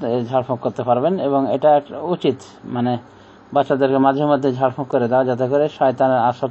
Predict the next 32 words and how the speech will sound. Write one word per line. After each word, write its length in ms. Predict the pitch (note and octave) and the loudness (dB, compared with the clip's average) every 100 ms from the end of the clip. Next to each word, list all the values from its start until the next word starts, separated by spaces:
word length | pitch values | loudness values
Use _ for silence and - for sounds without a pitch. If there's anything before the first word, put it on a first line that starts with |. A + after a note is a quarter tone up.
| - | -6
থেকে 280 | C#3 E3+ A3 - - - - - | -4 -2 -4 -8 -20 -20 -20 -4
তারা 180 | D3+ C3 | 2 4
নিরাপদ 380 | C3+ B2+ A#2+ A2+ | 4 2 0 -4
থাকে। 280 | - - - - - - - - - - - - - | -6 -12 -12 -16 -20 -20 -20 -20 -20 -20 -20 -20 -14
এতটুকু 280 | - F#3+ A3+ | -6 -2 0
করতে 220 | F3+ C#3 | -2 0
পারেন। 240 | C#3 A2+ A#2 | 0 0 0
তবে 240 | D3+ F#3 | -2 0
পেশাব 320 | A3 F#3 G3 | 0 2 2
পায়খানা, 440 | F3+ D#3 E3+ D#3 C3 | 4 2 2 0 2
এ, 200 | D3 C#3+ | 2 2
পেশাব 300 | D#3+ D3 D#3+ | 0 2 2
করে 200 | C#3 D3 | 4 2
দেওয়া 320 | C3 C3 C3+ C3+ | 4 4 6 4
মাঝে 280 | C3 B2 | 2 2
মধ্যে, 420 | C#3 C3 A#2 C#3+ G#3 - - - - - - | 0 0 0 -2 -2 -14 -20 -20 -20 -18 -10
এটা 260 | D#3 D#3 | 2 4
আশা 220 | C#3+ D3 | 4 2
করি 200 | C#3 C3+ | 0 2
শয়তানের 340 | C3 C3+ C3 B2+ | 2 0 0 0
প্রভাব 240 | C3 B2+ | 0 0
থেকে 180 | C3 B2 | 0 0
নয়, 240 | C3+ D#3+ | 2 2
অতএব 320 | D3+ C3 C3+ A#2+ | 2 2 0 0
চিন্তা 300 | D#3 C#3+ B2+ | -2 0 0
করবেন 260 | A#2 G#2+ | 0 -4
না। 180 | G#2 G#2 - - - - - - - | -8 -10 -14 -20 -20 -20 -20 -20 -4
বরং 240 | C3+ C#3 | 0 0
তাকে 180 | C3+ C#3 | 2 0
উঠিয়ে 580 | C#3 C#3+ D#3+ F3 G#3 F#3 | 0 0 0 2 2 4
রাতের 320 | C3+ B2+ C3+ | 2 2 0
বেলায় 360 | B2+ C3+ F3+ | 2 4 2